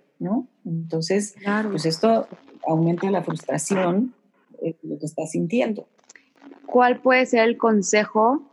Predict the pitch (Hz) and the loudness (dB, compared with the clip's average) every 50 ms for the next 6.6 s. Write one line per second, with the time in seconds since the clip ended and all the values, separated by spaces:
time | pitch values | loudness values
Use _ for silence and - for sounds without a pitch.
0 | _ _ _ - 220 214 208 202 196 196 196 196 202 202 - 202 202 208 208 208 | _ _ _ -2 0 2 4 4 4 4 4 4 2 2 2 2 2 4 4 4
1 | 208 208 208 - - - - - 208 196 202 208 220 - - 196 185 185 208 - | 2 2 0 -2 -4 -4 -2 -2 -2 0 0 0 0 -2 -2 -2 -2 -2 -2 -4
2 | - - 208 196 190 185 185 185 185 - 190 185 - 185 180 180 208 208 202 190 | -2 -2 0 0 2 0 -2 -2 -4 -8 -6 -4 -2 -2 -2 0 0 0 0 0
3 | 185 180 - - 190 190 - - 202 196 185 185 196 196 196 190 202 196 - - | -2 -4 -4 -8 -8 -6 -4 -2 -2 -2 -2 -2 -2 -2 0 -2 -2 -4 -6 -12
4 | _ _ _ _ _ _ _ _ - - 185 185 180 180 180 180 180 175 175 175 | _ _ _ _ _ _ _ _ -6 -4 -2 0 0 0 0 0 0 -2 -2 -2
5 | 175 175 175 185 - - 196 185 202 190 185 196 185 208 196 196 196 - 220 214 | -2 -2 -4 -4 -2 -2 -2 -2 -2 -4 -2 -2 0 2 0 2 2 0 0 0
6 | 196 180 - - - 233 254 247 - 214 202 254 | 0 -2 -2 -2 0 0 0 0 0 0 0 0